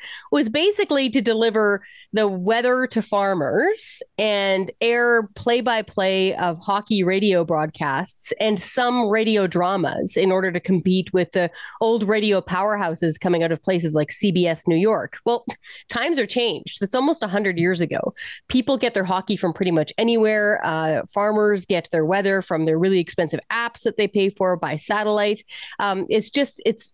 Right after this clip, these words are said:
outgrown its mandate. It's not needed anymore for Canada, and it just costs way too much money. And this is the kicker, and this might surprise some people. Nobody's watching it anymore. So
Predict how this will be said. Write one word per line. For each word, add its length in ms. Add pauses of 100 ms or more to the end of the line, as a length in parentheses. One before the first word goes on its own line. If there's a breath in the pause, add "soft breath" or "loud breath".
(120)
outgrown 420
its 140
mandate. 520
It's 200
not 400
needed 320
anymore 400
for 120
Canada, 480 (280 loud breath)
and 120
it 60
just 220
costs 400
way 220
too 140
much 240
money. 440
And 120
this 160
is 60
the 100
kicker, 480 (480 loud breath)
and 140
this 140
might 200
surprise 440
some 180
people. 480 (640)
Nobody's 460
watching 360
it 120
anymore. 600 (120)
So 420